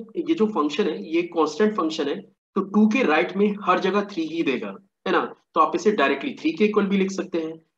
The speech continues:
मतलब function की जो left hand limit है वो बराबर है functional value के, जो कि equal to है, जो कि equal to है फ़ोर के के, और ये बराबर होना चाहिए right हैंड limit के भी। अब right हैंड limit question में आपको दे रखी है थ्री के इक्वल,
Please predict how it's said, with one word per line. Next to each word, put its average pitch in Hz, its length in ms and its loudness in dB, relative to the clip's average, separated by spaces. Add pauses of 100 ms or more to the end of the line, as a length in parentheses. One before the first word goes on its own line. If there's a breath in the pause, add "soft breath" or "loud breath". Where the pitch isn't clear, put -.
मतलब 151 440 0 (680)
function 160 400 2
की 240 140 -2
जो 247 120 0
left 147 400 2
hand 233 100 6
limit 175 260 4
है 147 180 -2 (500)
वो 180 220 4 (100)
बराबर 151 400 4
है 214 120 0 (100)
functional 160 480 0
value 139 280 -2
के, 113 180 -10 (460)
जो 147 80 0
कि 190 180 -2
equal 196 320 0
to 190 160 2
है, 151 100 2 (340)
जो 147 80 2
कि 156 160 0
equal 175 240 2
to 180 140 -2
है 214 160 2
फ़ोर 175 360 2
के 147 120 4
के, 107 220 -10 (540)
और 170 180 0
ये 247 60 2 (120)
बराबर 147 360 4
होना 208 200 0
चाहिए 214 280 -2
right 131 180 -4
हैंड 165 100 0
limit 165 200 -4
के 160 120 -4
भी। 151 180 -8 (480)
अब 135 140 -4
right 139 200 2
हैंड 208 60 2
limit 220 220 4
question 202 280 -2
में 208 80 0
आपको 190 200 -4
दे 175 100 0
रखी 165 280 -6
है 123 100 -8
थ्री 202 280 -2
के 202 60 0
इक्वल, 180 360 0